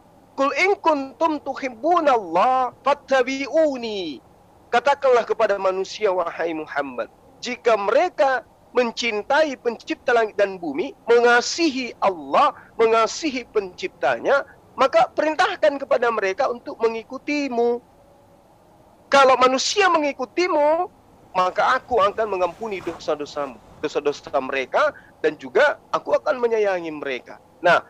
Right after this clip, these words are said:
bagaimana kami umat muslim? Coba Anda lihat, sahabat-sahabat. Adakah di antara kami umat Islam itu yang kemudian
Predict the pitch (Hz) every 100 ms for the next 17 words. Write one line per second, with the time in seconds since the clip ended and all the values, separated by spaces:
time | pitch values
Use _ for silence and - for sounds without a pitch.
0 | - 233 269 330 339 262 254 220 214 196
1 | - 185 - 147 139 415 392 269 233 208
2 | 175 135 - _ _ _ - 151 139 123
3 | 143 131 120 113 _ _ _ 196 233 320
4 | 320 247 240 226 220 214 214 220 214 196
5 | 196 - 190 - 180 170 175 190 175 175
6 | 170 170 170 165 170 160